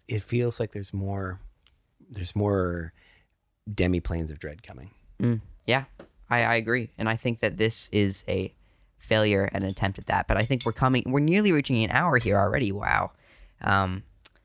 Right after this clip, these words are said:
Speaker 2: how time flies when we're getting angry at Unearthed Arcana.
Speaker 1: We're not really angry or
Speaker 2: No,
Speaker 1: spicy
Speaker 2: not
Speaker 1: about,
Speaker 2: true. It's
Speaker 1: salty
Speaker 2: true.
Speaker 1: about this. I, <clears throat>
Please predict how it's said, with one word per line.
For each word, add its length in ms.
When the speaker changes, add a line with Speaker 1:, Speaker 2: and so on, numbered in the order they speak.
Speaker 2:
how 120
time 300
flies 380
when 140
we're 200
getting 280
angry 400
at 80
Unearthed 300
Arcana. 540
Speaker 1:
We're 80
not 220
really 280
angry 340
or 60
Speaker 2:
No, 40
Speaker 1:
spicy 380
Speaker 2:
not 60
Speaker 1:
about, 160
Speaker 2:
true. 120
It's 140
Speaker 1:
salty 320
Speaker 2:
true. 20
Speaker 1:
about 160
this. 260
I, 260
<clears throat> 480